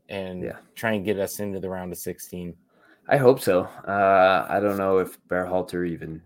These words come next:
Speaker 2: thinks about, you know, things
Speaker 1: Anything
Speaker 2: four days
Speaker 1: besides his
Speaker 2: ahead.
Speaker 1: shoes.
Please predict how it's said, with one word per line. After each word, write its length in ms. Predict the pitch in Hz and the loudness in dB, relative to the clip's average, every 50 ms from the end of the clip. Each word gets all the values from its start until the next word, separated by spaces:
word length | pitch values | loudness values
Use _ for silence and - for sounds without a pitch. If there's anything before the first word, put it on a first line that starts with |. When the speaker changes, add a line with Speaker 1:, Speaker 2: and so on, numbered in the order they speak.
| _ - | _ -10
Speaker 2:
thinks 340 | - 95 92 87 - - 90 | -6 -6 -6 -6 -8 -10 -10
about, 340 | 80 80 80 82 80 - _ _ _ _ _ _ _ _ _ | -8 -6 -6 -6 -8 -8 _ _ _ _ _ _ _ _ _
you 120 | 87 87 80 | -12 -12 -10
know, 180 | 76 76 80 - _ - | -12 -14 -16 -18 _ -10
things 500 | - 82 82 78 80 80 - - - - | -8 -8 -8 -8 -10 -14 -14 -16 -8 -4
Speaker 1:
Anything 360 | 143 135 127 123 113 135 127 | 0 0 0 2 2 2 2
Speaker 2:
four 60 | 104 | 2
days 80 | 120 117 | 2 2
Speaker 1:
besides 240 | - 123 120 117 110 | 4 4 4 4 2
his 100 | 113 101 | -2 -2
Speaker 2:
ahead. 100 | - 117 | -2 0
Speaker 1:
shoes. 420 | 117 107 107 117 120 - - - | 2 2 2 2 0 -2 -6 -12